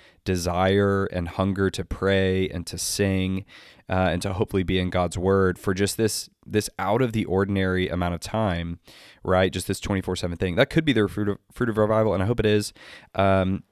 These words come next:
maybe it's ordinary singing and praying put on steroids, right? Uh, but let me just put this in a fuller biblical s-, perspective from what I know about Asbury and, and why I say it just doesn't really tell me much.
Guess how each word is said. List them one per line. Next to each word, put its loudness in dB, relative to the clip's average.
maybe 4
it's 0
ordinary 0
singing 0
and -4
praying 2
put -2
on 0
steroids, -4
right? 0
Uh, 4
but 4
let 4
me 2
just -2
put 2
this 2
in 0
a 0
fuller 4
biblical 0
s-, -6
perspective -2
from -4
what 2
I 0
know -2
about -4
Asbury -4
and, -2
and -2
why 4
I 2
say -2
it -2
just -4
doesn't 2
really -2
tell -4
me -4
much. -6